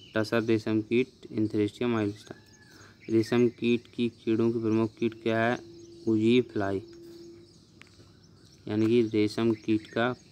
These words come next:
प्रमुख कीट कौन सा है? उजी फ्लाई। रेशम के कीड़ों का रेशम में क्या है? निरंतर फिलामेंट। और रेशम कीट उत्पादन को क्या कहते हैं? सेरीकल्चर।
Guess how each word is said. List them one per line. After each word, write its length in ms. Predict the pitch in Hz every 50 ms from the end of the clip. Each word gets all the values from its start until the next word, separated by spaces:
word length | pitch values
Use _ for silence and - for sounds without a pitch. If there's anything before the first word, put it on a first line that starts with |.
| - -
प्रमुख 340 | - 107 104 110 113 120 120 - - - - -
कीट 280 | - 113 110 - - -
कौन 200 | 113 110 110 104
सा 220 | - 107 110 117
है? 140 | 127 135 131
उजी 360 | 120 104 104 101 107 120 139
फ्लाई। 340 | 135 - - 104 95 95 101 - - - - - - - - - - - - - - - - -
रेशम 540 | 107 110 110 110 110 - 120 120 123 123 120
के 200 | 113 - 120 120
कीड़ों 360 | 110 - - 113 113 113 117
का 140 | 113 - 120
रेशम 280 | 110 110 110 110 - 120
में 200 | 113 110 110 107
क्या 200 | 107 113 113 113
है? 140 | 113 117 117
निरंतर 540 | 117 110 110 107 107 107 107 104 - 123
फिलामेंट। 720 | 123 120 - - 101 101 101 101 101 101 95 98 95 - - - - - - - - - - - - - - _ - - - - - - - - - - - - - - - _ _ - - - _ - - - - - _ - - - _ - - - _ 107
और 200 | 107 104 101 98
रेशम 420 | 104 107 110 107 - 123 123 120
कीट 340 | 113 - - 120 120 117 - -
उत्पादन 500 | - 110 - - 110 107 107 117 117 117
को 120 | 117 117
क्या 160 | 110 - 117 107
कहते 320 | 104 113 113 107 - 123
हैं? 120 | 135 143
सेरीकल्चर। 2000 | 135 - - - 110 107 107 104 117 127 143 143 - _ _ - - - - _ _ - _ _ - - - - - _ _ - 110 107 101 101 - - 95 92